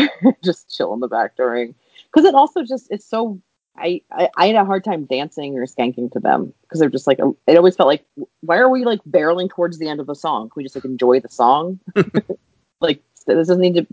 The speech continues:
like, fast does not necessarily win in this, in this world. Um, I remember, like, I, knowing that they were in a lineup before I'd ever heard them and being like, "Oh, their name is really cool."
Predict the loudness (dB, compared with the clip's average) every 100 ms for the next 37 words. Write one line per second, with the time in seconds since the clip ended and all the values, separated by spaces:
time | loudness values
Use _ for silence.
0 | 0 0 0 -10 -2 0 0 -4 -8 -2
1 | -2 -2 _ -12 -12 -8 -4 -2 -2 -4
2 | -2 0 0 -2 -4 _ -12 -6 -6 -4
3 | -2 0 0 -2 _ _ _ -2 4 4
4 | 4 0 -2 0 2 2 2 -2 -4 -2
5 | 0 0 -2 _ _ _ -18 -6 0 0
6 | 0 -4 -2 0 2 2 2 0 -6 -8
7 | -4 -4 -4 0 0 0 -2 -2 -2 -4
8 | -2 -2 -2 -6 -6 0 2 2 -2 -4
9 | -4 -4 2 2 2 -6